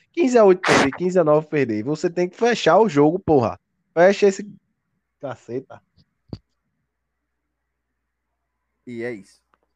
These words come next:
Speaker 1: E é
Speaker 2: É,
Speaker 1: isso.
Speaker 2: enfim, agora vamos dar uma geral. Uma geral nos times, né? Começa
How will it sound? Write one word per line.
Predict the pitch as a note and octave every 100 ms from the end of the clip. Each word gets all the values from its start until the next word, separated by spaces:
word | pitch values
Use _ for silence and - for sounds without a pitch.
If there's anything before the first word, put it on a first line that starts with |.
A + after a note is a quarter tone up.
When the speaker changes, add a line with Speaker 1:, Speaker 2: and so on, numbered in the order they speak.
| _ _ _ _ _ _ _ _ _ _ C3+
Speaker 1:
E |
é | F3+
Speaker 2:
É, | G2+
Speaker 1:
isso. | F#2+ F#2 -
Speaker 2:
enfim, | G3+ G3+ A2+ G2 _ _ _ _ -
agora | D3+ F#3+
vamos | A3 A#3
dar | G3
uma | F3+ D#3+ B2+ G#2+ G2 G#2+ _ _
geral. | G#2 C#3 G#2+ A2 B2+ _ _ _ _ _ _ _ _ _ _ _
Uma | -
geral | G#3 D3+ C#3
nos | C3
times, | A#2+ A2+
né? | B2 A3 _ _ _ _ _ _ _ _ _ _ _ _ _ _ _ _ _ _ _ _ _ _ _ _ _
Começa | G3+ A3